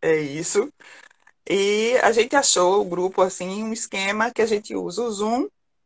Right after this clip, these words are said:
é, e coloca eles pra conversarem no Zoom, cria os grupinhos, eu vou nos grupinhos e converso com os grupinhos. Eu u-, tô fazendo muitos,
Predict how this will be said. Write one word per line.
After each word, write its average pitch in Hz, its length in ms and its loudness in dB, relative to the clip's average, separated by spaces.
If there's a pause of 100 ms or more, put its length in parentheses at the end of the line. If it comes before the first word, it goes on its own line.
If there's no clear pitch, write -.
(300)
é, 147 800 2 (1160)
e 151 240 -4
coloca 151 920 2 (100)
eles 139 280 -6
pra 131 540 -4 (640)
conversarem 147 640 2
no 160 140 -6
Zoom, 180 460 -6
cria 160 520 -2
os 143 140 -8
grupinhos, 165 680 -6
eu 147 120 0
vou 147 220 -2
nos 143 160 -10
grupinhos 151 460 -8
e 143 60 -8
converso 143 460 -4
com 151 80 -12
os 160 80 -12
grupinhos. 170 640 -8
Eu 160 180 -2
u-, 190 160 -2
tô 226 180 0
fazendo 226 280 0
muitos, 254 540 -6